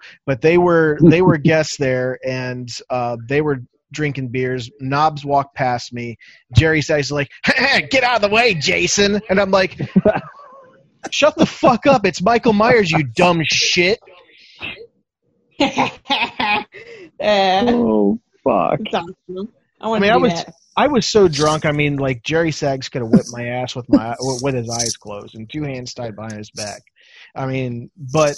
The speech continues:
Speaker 1: at the
Speaker 2: Yeah.
Speaker 1: same time, I'm just like, I was pissed. I'm like, I was so tired of people at a horror convention because he wasn't the first one. He wasn't the first one.
Speaker 2: Yeah.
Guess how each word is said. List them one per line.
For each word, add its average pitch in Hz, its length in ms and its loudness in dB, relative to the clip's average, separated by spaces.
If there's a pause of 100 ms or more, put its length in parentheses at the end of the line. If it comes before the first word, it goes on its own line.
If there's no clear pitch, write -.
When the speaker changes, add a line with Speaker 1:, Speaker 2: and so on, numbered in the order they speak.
Speaker 1:
at 156 120 -4
the 156 100 -2
Speaker 2:
Yeah. 117 200 4
Speaker 1:
same 160 160 0
time, 160 420 0
I'm 135 180 -2
just 135 260 -4
like, 123 440 -4 (880)
I 165 120 2
was 175 220 0 (100)
pissed. 180 380 0
I'm 143 120 0
like, 147 180 -2
I 147 60 0
was 139 180 -2
so 180 180 0
tired 160 440 0
of 127 160 -4 (420)
people 220 360 4
at 185 100 4
a 170 80 2
horror 185 300 2
convention 135 480 -4
because 131 260 -4
he 208 100 -2
wasn't 226 340 0
the 175 100 -4
first 151 380 -2
one. 95 260 -16 (140)
He 170 160 -2
wasn't 202 300 0
the 160 80 -6
first 156 240 -4
one. 117 140 -6
Speaker 2:
Yeah. 85 200 -2